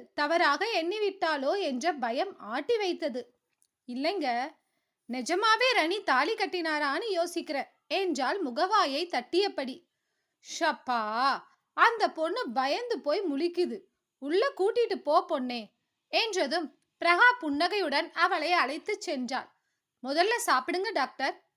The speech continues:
என்று உணவை பரிமாறினாள் வதனி. "எனக்கு போதுமே" என்று தயங்கியவளிடம்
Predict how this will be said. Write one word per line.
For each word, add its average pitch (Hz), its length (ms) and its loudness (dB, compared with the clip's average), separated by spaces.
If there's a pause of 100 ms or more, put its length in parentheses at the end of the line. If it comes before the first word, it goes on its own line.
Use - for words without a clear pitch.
(140)
என்று 403 340 -2
உணவை 302 400 -2
பரிமாறினாள் 285 760 -2
வதனி. 269 380 -4 (1120)
"எனக்கு 330 420 -4
போதுமே" 320 540 0 (640)
என்று 370 280 2
தயங்கியவளிடம் 311 840 -2